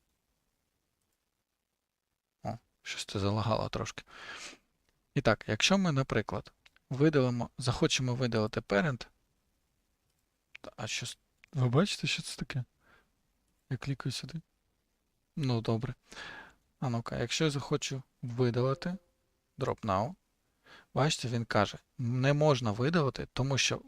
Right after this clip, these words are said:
таблиця child зсилається на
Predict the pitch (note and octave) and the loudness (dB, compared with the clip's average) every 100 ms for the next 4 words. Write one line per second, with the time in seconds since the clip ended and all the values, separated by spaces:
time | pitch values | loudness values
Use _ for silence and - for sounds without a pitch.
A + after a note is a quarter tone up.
0 | - - A#2+ C3+ A#2+ - - C3 D#3 C3+ | -10 -6 0 2 2 -2 0 2 4 4
1 | A2 - - - - - - - - C#3+ | 2 -6 -20 -20 -20 -12 -4 2 8 8
2 | C3 A#2+ A#2+ B2 - F3+ - _ _ _ | 8 6 4 0 -2 -2 -4 _ _ _
3 | _ _ _ _ _ _ - - - - | _ _ _ _ _ _ -20 -20 -20 -8
4 | B2+ A#2+ C3 D#3 | -2 2 2 0